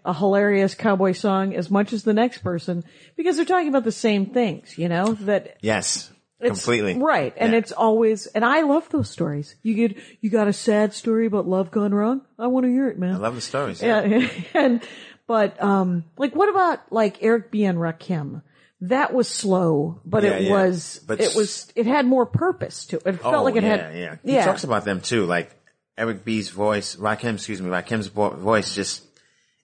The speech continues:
Speaker 2: it just pierces the song, you know?
Speaker 1: Yeah.
Speaker 2: And he's, he's considered the best M C, and, and that's really off of, like, two albums by some.
Speaker 1: Right.
Speaker 2: Um, I think you gotta give it to either Jay-Z or you gotta go way back to Melle Mel. But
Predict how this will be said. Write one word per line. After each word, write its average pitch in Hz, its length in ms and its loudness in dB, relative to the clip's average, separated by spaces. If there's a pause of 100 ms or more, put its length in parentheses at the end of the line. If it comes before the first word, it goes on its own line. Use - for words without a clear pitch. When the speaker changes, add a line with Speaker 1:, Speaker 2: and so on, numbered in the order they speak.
(100)
Speaker 2:
it 101 80 -10
just - 260 -6
pierces 117 480 0
the 90 80 -4
song, 87 560 0
you 87 80 -4
know? 92 180 -2
Speaker 1:
Yeah. 190 320 2 (160)
Speaker 2:
And 104 140 -6
he's, 139 360 0 (920)
he's 135 260 -4
considered 107 440 0
the 98 80 -2
best 82 460 -4
M 90 200 -6
C, 87 600 -2
and, - 140 -10 (100)
and 104 140 -4
that's 120 240 -2
really 120 220 0
off 95 180 -2
of, 95 80 -8
like, 92 180 -2
two 104 200 -4
albums 98 380 -2
by 90 200 -4
some. 82 380 -4 (120)
Speaker 1:
Right. 214 360 0 (280)
Speaker 2:
Um, 80 540 -4 (1000)
I 117 100 -2
think 120 180 -2
you 107 40 -4
gotta 104 200 2
give 101 140 -2
it 95 100 -8
to 85 420 -6 (960)
either 151 260 0
Jay-Z 107 540 0
or 98 140 0
you 101 60 0
gotta 101 140 0
go 95 120 0
way 101 320 2
back 92 260 -2
to 101 80 -10
Melle 92 280 -2
Mel. 90 280 -2
But 92 240 -2